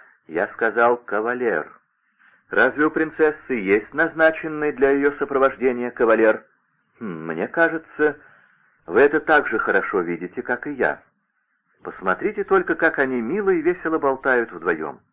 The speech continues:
«Втроем? Как втроем?» «Конечно, ты же видишь, что Дегиш участвует в их беседе». «Да, вижу, конечно. Но что это доказывает?» «Только то, что у принцессы не один кавалер, а два».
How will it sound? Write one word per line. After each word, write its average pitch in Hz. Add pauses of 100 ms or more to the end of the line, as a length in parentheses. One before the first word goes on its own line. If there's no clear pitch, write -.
(320)
«Втроем? 95 (580)
Как -
втроем?» 71 (920)
«Конечно, 135
ты 123
же 98
видишь, 165 (260)
что -
Дегиш 135
участвует 82
в 80
их 71
беседе». 78
«Да, 117
вижу, 175
конечно. 135 (440)
Но 104
что -
это 123
доказывает?» 110 (380)
«Только 135
то, 202
что 147
у 123
принцессы 123
не 110
один 98
кавалер, 180 (420)
а -
два». 78